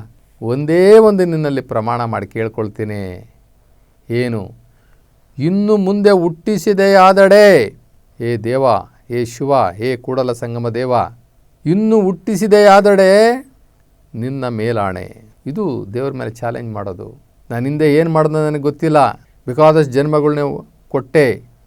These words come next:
ಆ ಜನ್ಮಗಳಲ್ಲಿ ನಾನು ಬೇಕಾದಷ್ಟು ಪಾಪಗಳನ್ನು ಮಾಡಿದೆ. ಯಾಕೆ ಮಾಡಿದೆ? ನಿನ್ನ ಅರಿವು ನನಗಿರಲಿಲ್ಲ. ಈಗ ನಿನ್ನ ಅರಿವು ನನಗೆ ಸಿಕ್ಕಿದೆ, ನಿನ್ನ ಜ್ಞಾನ ಸಿಕ್ಕಿದೆ, ನೀನೊಬ್ಬ ಒಡೆಯ ಇದ್ದೀಯಾ, ಅನ್ನುವಂತಹ ವಿಚಾರ ನನಗೆ ಈಗ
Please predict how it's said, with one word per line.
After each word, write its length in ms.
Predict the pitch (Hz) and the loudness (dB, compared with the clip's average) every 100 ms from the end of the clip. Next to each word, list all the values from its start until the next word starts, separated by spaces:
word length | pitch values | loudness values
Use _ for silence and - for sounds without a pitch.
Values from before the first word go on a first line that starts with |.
| _ _ _ _ _ _ 120 | _ _ _ _ _ _ -2
ಆ 100 | 135 | -2
ಜನ್ಮಗಳಲ್ಲಿ 640 | 127 147 160 156 156 160 | -2 -2 0 2 2 0
ನಾನು 300 | 147 131 147 | 0 -2 0
ಬೇಕಾದಷ್ಟು 480 | 120 117 139 131 - | -2 -2 -2 -4 -6
ಪಾಪಗಳನ್ನು 560 | 107 110 113 110 104 | -6 -4 -6 -6 -8
ಮಾಡಿದೆ. 580 | 101 98 107 98 92 110 _ _ _ | -8 -6 -6 -8 -12 -18 _ _ _
ಯಾಕೆ 320 | 123 139 - | -6 -6 -6
ಮಾಡಿದೆ? 340 | 120 107 101 101 | -8 -6 -8 -8
ನಿನ್ನ 300 | 113 135 127 | -10 -10 -8
ಅರಿವು 320 | 113 143 151 | -6 -6 -6
ನನಗಿರಲಿಲ್ಲ. 720 | 131 107 107 117 127 107 - _ _ - | -8 -10 -10 -8 -8 -8 -12 _ _ -10
ಈಗ 320 | 143 185 190 | -6 -2 0
ನಿನ್ನ 320 | 185 165 180 | 0 0 -2
ಅರಿವು 360 | 175 139 160 185 | 0 0 0 -2
ನನಗೆ 280 | 175 175 165 | -4 -4 -6
ಸಿಕ್ಕಿದೆ, 640 | 160 156 175 165 151 110 | -8 -6 -2 2 2 0
ನಿನ್ನ 240 | 107 147 156 | -4 -4 -4
ಜ್ಞಾನ 440 | 127 123 156 185 | -4 -4 -2 -2
ಸಿಕ್ಕಿದೆ, 680 | 170 160 160 156 156 127 92 - _ 131 | -4 -8 -6 0 2 2 -4 -12 _ -4
ನೀನೊಬ್ಬ 400 | 170 196 180 180 | 0 0 2 4
ಒಡೆಯ 460 | 156 160 190 185 | 4 4 6 4
ಇದ್ದೀಯಾ, 720 | 165 147 180 180 156 110 - _ - | 2 -2 4 6 6 4 -6 _ -6
ಅನ್ನುವಂತಹ 600 | 156 202 202 202 202 175 185 196 220 247 - | -2 2 2 2 2 4 6 6 6 2 -8
ವಿಚಾರ 400 | - 147 196 202 202 | -8 -4 2 4 4
ನನಗೆ 240 | 185 180 | 0 -4
ಈಗ 120 | 175 | -6